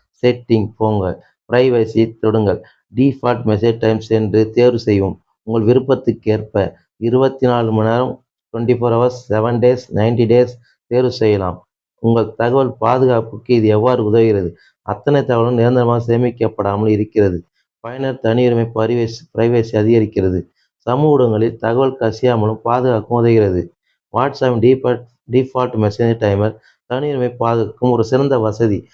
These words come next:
நீங்கள் உங்கள் முக்கியமான தகவலை மட்டும் சேமித்து, மற்றவற்றை தானாக நீங்கிவிட முடியும். இது பாதுகாப்பான மற்றும் சுத்தமான சேட் அனுபவத்துக்கு காரணமாகும். அதாவது,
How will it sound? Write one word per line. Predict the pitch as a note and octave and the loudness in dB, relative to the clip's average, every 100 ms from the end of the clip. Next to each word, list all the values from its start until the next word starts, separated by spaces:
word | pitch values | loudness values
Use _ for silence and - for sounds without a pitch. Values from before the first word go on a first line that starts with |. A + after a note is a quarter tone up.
| _ _ | _ _
நீங்கள் | A#2+ C3 A#2+ - | -6 -2 0 0
உங்கள் | - A#2 A2+ G#2+ | 0 0 2 0
முக்கியமான | A2 A2 C#3 C3+ C3 | -2 -2 -2 0 0
தகவலை | C3 A#2 A2+ | 0 0 2
மட்டும் | G#2+ G#2+ A#2+ | 0 -2 -4
சேமித்து, | A#2 A#2+ A#2+ G#2+ - G#2+ G#2+ _ _ | -2 0 0 0 -2 -2 -4 _ _
மற்றவற்றை | A2 A#2+ B2+ B2+ A#2 B2+ | -8 -6 0 2 2 0
தானாக | - A#2 B2 B2+ | 0 -2 0 0
நீங்கிவிட | A#2+ C3 B2+ A2 A2+ | 0 2 2 2 2
முடியும். | A2 A2 G#2+ F2 - _ _ | 2 2 0 -2 -10 _ _
இது | A2+ A2 A2+ | -4 -4 -2
பாதுகாப்பான | A2+ C3+ C#3 C3+ C3 B2+ | -2 0 2 0 -2 -2
மற்றும் | A#2 G#2 _ A2+ A2+ A#2 _ _ | -2 -2 _ -8 -8 -10 _ _
சுத்தமான | B2 B2 C3 B2+ B2+ A#2+ | -12 -6 -4 -2 -2 -4
சேட் | - B2 C3 B2 | -4 -2 0 0
அனுபவத்துக்கு | A2+ A2 A2+ - - | 0 2 0 -2 -4
காரணமாகும். | A#2 B2 A#2 A2+ G2+ F2+ F2+ - _ _ _ _ | 0 0 0 -2 -2 -2 -4 -6 _ _ _ _
அதாவது, | - A2+ B2 B2 | -2 0 0 2